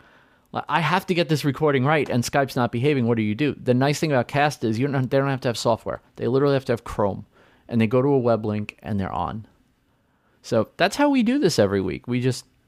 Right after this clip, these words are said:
get a guest. We send a link to the guest before we record. They come on. They're talking in Chrome. We do the whole thing. We hit stop recording. It uploads.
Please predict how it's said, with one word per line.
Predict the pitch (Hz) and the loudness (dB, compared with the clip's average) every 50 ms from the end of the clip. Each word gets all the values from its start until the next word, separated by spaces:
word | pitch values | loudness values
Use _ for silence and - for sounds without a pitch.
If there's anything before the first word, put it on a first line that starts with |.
| _ _ _ _ | _ _ _ _
get | - 135 127 | 0 2 2
a | 135 139 | 2 2
guest. | 127 127 120 131 135 - - - | 2 4 4 4 2 -2 -2 -2
We | 117 | -2
send | - - - 127 127 | 0 2 2 4 4
a | 123 113 | 4 4
link | 110 120 143 147 | 2 0 -2 0
to | - - | 0 0
the | 156 151 | 0 2
guest | 135 131 127 131 123 - | 2 2 2 2 0 -2
before | - 127 - - 120 120 | -8 -8 -2 0 0 2
we | 135 143 | 2 0
record. | 147 156 165 - - 117 110 117 123 117 | 0 -2 -4 -2 0 2 2 2 0 0
They | 113 117 | -2 -2
come | 113 - 139 123 | 0 -2 -2 0
on. | 113 107 110 123 | 0 0 0 0
They're | 120 113 | -2 -4
talking | - - 120 110 117 - 127 127 | -2 0 -2 -2 0 -2 -2 -2
in | 127 127 | 0 -2
Chrome. | 123 - 117 110 110 117 | -2 -2 -2 0 0 0
We | 123 123 | 0 0
do | 120 123 | 0 0
the | 117 113 104 | 0 -2 0
whole | 110 120 127 | 0 -2 -2
thing. | - - 113 120 131 | 0 -2 -2 0 0
We | 127 117 | 0 0
hit | 110 113 104 | -2 -2 -4
stop | - - 123 117 127 - | -2 2 2 2 2 2
recording. | 139 127 - 127 117 120 135 160 185 196 - - - - _ _ | -4 -2 2 2 2 2 2 0 -6 -6 -8 -14 -20 -20 _ _
It | - 123 113 | -2 2 2
uploads. | 117 120 - 147 147 147 160 175 175 170 - | 2 2 2 2 2 4 4 2 0 -4 -10